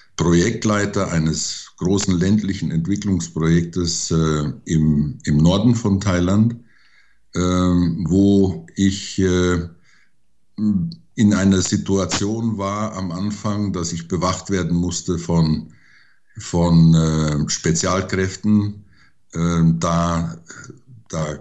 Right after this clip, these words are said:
Guerillatätigkeiten stattfanden und, äh, auch verschiedene öko-, ökonomische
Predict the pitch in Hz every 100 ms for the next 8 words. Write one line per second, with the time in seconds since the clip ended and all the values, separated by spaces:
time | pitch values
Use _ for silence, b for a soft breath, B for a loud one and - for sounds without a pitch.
0 | - 98 90 107 107 92 85 92 85 90
1 | - 87 85 87 87 85 82 - - 87
2 | 85 95 90 82 85 82 82 82 B B
3 | B _ _ 85 82 82 80 80 - 85
4 | 80 80 80 - 82 82 - - 82 -
5 | 95 90 85 90 - 82 90 87 95 92
6 | 95 101 104 101 - 95 87 82